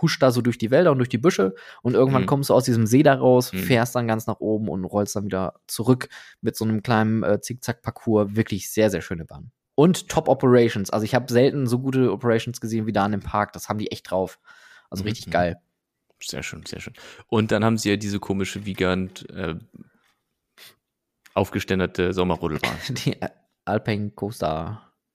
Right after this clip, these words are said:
Speaker 1: Alpine
Speaker 2: Genau.
Speaker 1: Coaster.
Speaker 2: Hattest du da gerade eben schon dr-, angesprochen? Da hatte ich
Speaker 1: Hab
Speaker 2: dich,
Speaker 1: ich
Speaker 2: glaub ich,
Speaker 1: angesprochen, dann hast du
Speaker 2: grad
Speaker 1: die, dann hast du einen blöden
Speaker 2: kurz
Speaker 1: Witz gemacht,
Speaker 2: au-, auf
Speaker 1: genau,
Speaker 2: dem,
Speaker 1: und dann
Speaker 2: aus dem Konzept gebracht. Gut, dass ich hier nochmal, dass ich hier als, als,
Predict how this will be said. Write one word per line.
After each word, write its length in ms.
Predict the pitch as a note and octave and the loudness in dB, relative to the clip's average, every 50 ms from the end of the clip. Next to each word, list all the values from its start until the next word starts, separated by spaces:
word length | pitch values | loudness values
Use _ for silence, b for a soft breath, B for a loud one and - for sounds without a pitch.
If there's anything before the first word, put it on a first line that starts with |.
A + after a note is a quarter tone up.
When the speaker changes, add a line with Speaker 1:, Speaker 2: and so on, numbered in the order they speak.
| _ _ _ | _ _ _
Speaker 1:
Alpine 320 | - G#2 G2+ - - B2 A#2 | -14 -14 -10 -8 -6 -4 -4
Speaker 2:
Genau. 180 | A2 F#2 D#2+ | -4 -4 -4
Speaker 1:
Coaster. 300 | - - - - - - _ | -6 -6 -8 -10 -12 -10 _
Speaker 2:
Hattest 260 | - F2 A2 A2 - | -8 -6 -6 -6 -2
du 60 | - | 2
da 80 | B2 B2+ | 2 2
gerade 200 | G2 - G2 F2 | 2 2 0 0
eben 120 | C2 G2 - | -2 -4 -4
schon 160 | - G#2+ G#2+ | -4 -4 -2
dr-, 160 | F#2+ G#2 - | 0 0 0
angesprochen? 500 | - F2+ G#2+ B2 A#2+ - - A#2+ B2+ - - | 0 -2 -2 -2 -2 -2 -2 -2 -2 -2 -4
Da 100 | - F2 | -4 -6
hatte 140 | F#2+ F#2+ G#2+ | -4 -2 0
ich 40 | C3+ | 2
Speaker 1:
Hab 60 | D#3+ | 2
Speaker 2:
dich, 80 | F3 | 4
Speaker 1:
ich 60 | D#3 B2 | 4 4
Speaker 2:
glaub 100 | E3 F#3+ | 4 2
ich, 60 | F#3+ | 2
Speaker 1:
angesprochen, 280 | - - D#3+ E3+ F3+ | 2 4 4 4 4
dann 120 | E3+ D3+ D3 | 4 4 4
hast 160 | D#3 D3+ - | 2 2 4
du 20 | |
Speaker 2:
grad 100 | - G2 | 4 4
Speaker 1:
die, 180 | G2+ C#3+ C#3+ C#3+ | 4 4 2 0
dann 100 | - C3+ B2+ | 2 2 2
hast 120 | C#3+ D3 | 2 2
du 40 | D3+ | 2
einen 40 | C#3+ | 2
blöden 160 | B2+ B2 A2+ A#2 | 4 4 4 4
Speaker 2:
kurz 40 | B2+ | 2
Speaker 1:
Witz 160 | D3 - - | 0 0 0
gemacht, 280 | - E3 D#3 E3 F3 - | 2 2 4 2 2 2
Speaker 2:
au-, 20 | |
auf 60 | - - | 0 2
Speaker 1:
genau, 160 | A#2 A2+ A#2+ | 2 4 4
Speaker 2:
dem, 100 | B2+ C3+ | 4 4
Speaker 1:
und 120 | B2 B2 B2 | 4 4 4
dann 100 | A#2 C#3+ | 4 4
Speaker 2:
aus 100 | D3 C3+ | 4 4
dem 100 | D3+ B2+ | 4 4
Konzept 440 | - B2 A#2+ A#2 - - A#2 - - | 4 4 4 2 2 0 0 2 2
gebracht. 400 | G#2 F#2+ F#2 F#2+ - - - - | 2 2 2 2 0 0 2 4
Gut, 240 | C3+ B2 G2 - | 4 4 4 4
dass 160 | D3+ D#3 D3 - | 2 2 2 2
ich 120 | C3+ B2 | 0 2
hier 120 | C#3 C#3 | 2 4
nochmal, 280 | C3+ C3 B2+ B2+ B2 B2 | 4 4 4 4 4 4
dass 160 | C#3 C3+ A#2+ A#2 | 4 4 2 2
ich 120 | A2+ D3+ | 0 2
hier 200 | C3 A#2+ A#2 G2 | 2 2 4 4
als, 280 | - A2 G2 - - - | 2 2 0 -2 -2 0
als, 380 | - F#2 F#2 F#2 - - - | 0 0 0 -2 -2 -4 -6